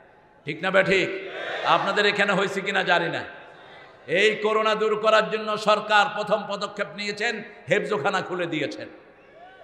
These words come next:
খবরদার, হেফজোখানার দিকে নজর রাখবেন। আমি জানি না এই মসজিদের সাথে হেফজোখানা আছে কিনা। হেফজোখানার দিকে নজর রাখবেন। নিজের ছেলে মেয়েকে হেফজোখানায় দিবেন, তাহলে ঐশীর মতো বেয়াদব হবে না,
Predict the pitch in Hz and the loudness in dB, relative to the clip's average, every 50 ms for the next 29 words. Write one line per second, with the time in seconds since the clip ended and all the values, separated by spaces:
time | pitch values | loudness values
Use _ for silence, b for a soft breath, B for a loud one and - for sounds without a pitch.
0 | - - - - - - - - - 180 196 208 202 - 156 156 226 247 254 254 | -20 -20 -20 -20 -20 -20 -20 0 2 6 8 8 6 6 8 12 12 12 12 12
1 | 254 247 240 214 190 233 247 233 226 240 233 233 240 240 233 233 233 240 240 240 | 12 12 12 12 10 8 8 8 6 6 8 8 10 10 8 8 6 4 4 6
2 | 233 233 226 233 240 233 233 233 240 - - - - 180 - - - - - - | 6 6 6 6 4 8 10 10 10 10 8 4 4 4 4 0 -6 -8 -8 -10
3 | - - - - - 127 131 185 196 185 208 208 220 220 220 220 214 208 208 208 | -12 -12 -14 -10 -4 -4 -4 -4 0 0 0 0 0 0 0 0 0 0 -4 -8
4 | - 208 202 202 202 - 202 180 196 165 185 175 - 190 143 151 175 180 165 156 | -6 -8 -8 -8 -2 -2 -2 0 0 0 0 0 -2 -4 -4 -2 0 0 0 0
5 | - 165 160 151 143 123 107 - - - - - - - - _ _ _ _ _ | -2 -8 -10 -10 -10 -10 -12 -14 -16 -20 -20 -20 -20 -20 -20 _ _ _ _ _
6 | _ _ _ _ _ _ _ _ 143 185 220 202 208 262 - - 277 277 285 277 | _ _ _ _ _ _ _ _ 2 2 2 6 4 4 8 10 10 12 10 10
7 | - - 277 - 285 285 285 277 277 294 285 285 294 294 294 294 302 302 302 294 | 8 4 6 6 8 8 8 8 8 6 10 10 10 10 10 10 10 10 12 10
8 | 262 220 - - - - - - 165 226 277 285 - 302 302 311 302 302 302 302 | 8 6 0 -2 -4 -6 -6 -2 2 2 2 8 12 12 12 12 10 10 10 12
9 | 311 311 311 311 311 311 311 311 302 285 302 294 302 302 320 311 311 - 320 311 | 12 12 10 10 8 10 10 8 10 12 12 10 10 8 6 8 10 10 12 12
10 | 320 311 311 311 311 311 311 320 330 330 339 320 320 320 320 - - - - - | 12 12 12 12 10 12 12 12 12 12 12 12 12 10 2 0 0 0 4 6
11 | 269 302 311 320 311 311 320 339 359 - - 330 349 330 320 320 311 320 311 294 | 8 8 10 10 10 12 12 12 12 10 8 8 8 10 10 10 10 12 8 10
12 | 311 311 320 320 320 311 320 302 302 - 247 285 285 285 277 269 254 240 233 214 | 12 12 12 12 12 12 12 12 12 12 12 12 12 12 12 12 12 12 12 12
13 | 190 175 | 12 12